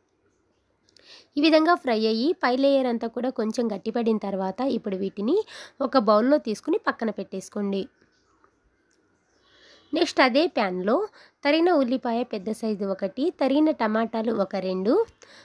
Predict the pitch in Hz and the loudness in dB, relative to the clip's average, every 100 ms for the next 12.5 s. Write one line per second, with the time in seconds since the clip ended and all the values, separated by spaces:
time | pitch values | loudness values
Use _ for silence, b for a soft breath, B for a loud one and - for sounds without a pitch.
0 | _ 277 277 302 294 277 285 - 302 226 | _ -4 -2 4 4 4 2 -4 -2 -2
1 | 196 233 226 190 180 - 175 - 180 185 | -2 -2 -4 -4 -8 -10 -12 -10 -8 -8
2 | - 220 277 359 262 294 285 277 285 262 | -6 0 0 2 2 2 2 0 2 2
3 | 262 269 208 208 214 214 190 196 190 220 | 2 0 -2 -2 -2 -4 -4 -4 -2 0
4 | 294 - 226 233 - 220 226 233 196 - | 0 0 0 0 -4 -4 0 0 -2 -2
5 | 233 240 180 - 202 190 185 - 427 466 | 0 0 0 -2 -4 -4 -4 0 2 0
6 | B B B - 226 190 202 - 196 185 | B B B -4 -2 -2 -4 -4 -2 -2
7 | 185 190 - - - 302 285 233 220 233 | -4 -6 -10 -8 2 4 4 2 0 0
8 | 214 - 226 254 247 214 196 196 190 254 | -2 -4 -2 0 0 -2 -4 -4 -4 -4
9 | 226 233 285 - 196 185 233 - 202 - | -4 -2 -2 -4 -4 -2 -2 -2 -6 -6
10 | 196 - 302 349 302 220 208 208 277 - | -8 -2 -2 -2 -2 -4 -2 0 0 0
11 | 240 247 262 247 226 190 196 226 226 226 | -2 0 0 0 -2 -2 0 0 -2 -2
12 | 196 190 185 240 349 | -4 -4 -4 -2 -2